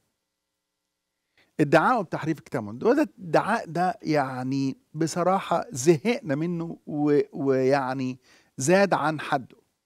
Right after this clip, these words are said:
إنه الكتاب المقدس محرف.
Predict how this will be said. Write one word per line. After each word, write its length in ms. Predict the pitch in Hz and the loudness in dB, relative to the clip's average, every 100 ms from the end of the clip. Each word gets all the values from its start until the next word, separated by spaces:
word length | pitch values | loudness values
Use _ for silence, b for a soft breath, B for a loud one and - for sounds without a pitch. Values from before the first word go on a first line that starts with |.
| _ _ _ _ _ _ _ _ _ _ _ _ _ _ _ _ _ _ _ _ _ _ _ _ _ _ _ 185 | _ _ _ _ _ _ _ _ _ _ _ _ _ _ _ _ _ _ _ _ _ _ _ _ _ _ _ 2
إنه 140 | 202 | 2
الكتاب 260 | 180 220 214 | 0 0 0
المقدس 400 | 180 185 170 - | 0 -2 -4 -6
محرف. 340 | - 104 85 | -8 -8 -10